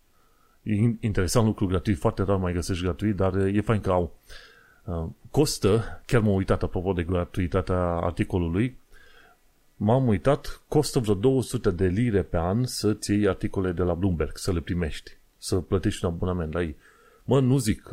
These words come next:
analizele făcute de ei sunt foarte puternice, ei au și trei podcasturi pe care le urmăresc, uh,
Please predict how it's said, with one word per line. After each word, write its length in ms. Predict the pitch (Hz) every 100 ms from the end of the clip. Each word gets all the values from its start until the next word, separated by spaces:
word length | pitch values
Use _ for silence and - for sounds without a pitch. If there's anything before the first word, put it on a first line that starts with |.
| -
analizele 560 | 98 95 101 110 123
făcute 360 | 120 107 117 113
de 140 | 95
ei 100 | 101
sunt 240 | 98 98 82
foarte 300 | 104 98 95
puternice, 680 | 98 - 85 85 - 101 98
ei 200 | 101 101
au 160 | 107
și 180 | 101 131
trei 180 | - 156
podcasturi 520 | 147 135 107 - 101
pe 100 | -
care 200 | 95 87
le 80 | 87
urmăresc, 580 | 85 82 87 90 - -
uh, 180 | 85